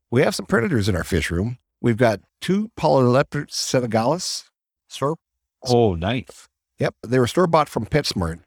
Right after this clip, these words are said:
Speaker 1: and we've had them since October twenty twenty. They are about nine inches, and were maybe about five inches when we got 'em. They appear to be male and female in regards to the information that we have found online. Out of the poly-,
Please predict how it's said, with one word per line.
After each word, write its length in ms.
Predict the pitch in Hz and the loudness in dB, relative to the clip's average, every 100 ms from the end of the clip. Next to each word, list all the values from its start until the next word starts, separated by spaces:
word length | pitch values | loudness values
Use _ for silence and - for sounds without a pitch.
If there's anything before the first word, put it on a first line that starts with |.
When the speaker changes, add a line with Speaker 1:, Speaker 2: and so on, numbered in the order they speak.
| - | -2
Speaker 1:
and 100 | 113 | 0
we've 120 | 120 | 2
had 160 | 143 | 2
them 100 | 156 | 2
since 220 | 131 110 98 | -2 -4 -4
October 380 | 101 - 135 120 | -4 -2 0 0
twenty 280 | - 120 107 | 0 0 0
twenty. 420 | - 101 71 73 _ - | 0 0 -2 -8 _ 0
They 100 | 131 | 4
are 100 | 135 | 4
about 300 | 120 110 107 | 4 2 4
nine 260 | 113 165 | 2 4
inches, 520 | 180 143 104 95 - - _ | 4 2 0 -2 -6 -14 _
and 140 | - 113 | 0 2
were 120 | 127 | 4
maybe 200 | 147 131 | 4 4
about 200 | 107 104 | 4 2
five 240 | - 104 135 | 2 0 0
inches 260 | 98 101 | -2 -2
when 160 | 92 98 | -2 -2
we 100 | 92 | -2
got 260 | 90 113 104 | 0 0 -2
'em. 180 | - - _ _ | -10 -20 _ _
They 100 | 135 | 0
appear 220 | 151 220 233 | 0 2 2
to 80 | |
be 140 | 160 120 | 4 4
male 260 | 101 113 127 | 4 4 2
and 100 | 110 | 2
female 320 | 151 135 98 | 2 4 2
in 60 | |
regards 340 | 95 92 101 107 | 0 0 0 0
to 80 | 107 | -2
the 120 | 92 | 0
information 540 | 123 127 120 110 110 107 | -2 0 0 0 0 -2
that 80 | |
we 140 | 92 107 | 2 2
have 100 | 95 | 2
found 360 | - 95 82 82 _ - | 0 -2 -2 -8 _ -2
online. 680 | 90 92 92 80 78 60 - - | 0 2 0 -4 -8 -12 -14 -2
Out 120 | 165 | -2
of 40 | 190 | 0
the 60 | |
poly-, 360 | 175 165 165 135 | -2 0 0 -2